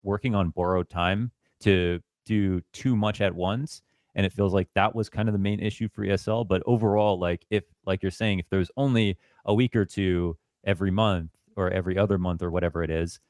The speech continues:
then the quality would look a lot better. And maybe E S L could put more resources into that time as well to make sure that production flubs don't happen. And to your point about the replay thing,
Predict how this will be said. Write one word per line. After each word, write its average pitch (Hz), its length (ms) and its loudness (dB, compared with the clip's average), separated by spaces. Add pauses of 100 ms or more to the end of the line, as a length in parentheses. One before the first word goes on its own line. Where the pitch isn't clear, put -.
(180)
then 95 400 0 (100)
the 104 100 -2
quality 127 400 -2
would 87 160 -6
look 107 220 -6
a 117 60 -4
lot 92 260 -2
better. 90 240 -2
And 92 160 -4
maybe 104 300 -2
E - 20 0
S 90 160 -4
L 87 80 -4
could - 160 -16
put 85 140 -12
more 85 120 -10
resources 85 600 -8
into 95 260 -2
that 80 220 -4
time 80 420 -4 (240)
as - 160 -4
well 90 220 4
to - 120 -12
make 82 160 -4
sure 85 200 -6
that 82 240 -4 (360)
production 90 400 0
flubs 87 300 -4
don't 82 220 -2
happen. 85 480 -4 (220)
And 107 120 0
to 143 120 2
your 147 160 0 (100)
point 147 200 0
about 127 240 -4
the 98 200 2
replay 95 460 -2
thing, 82 320 -2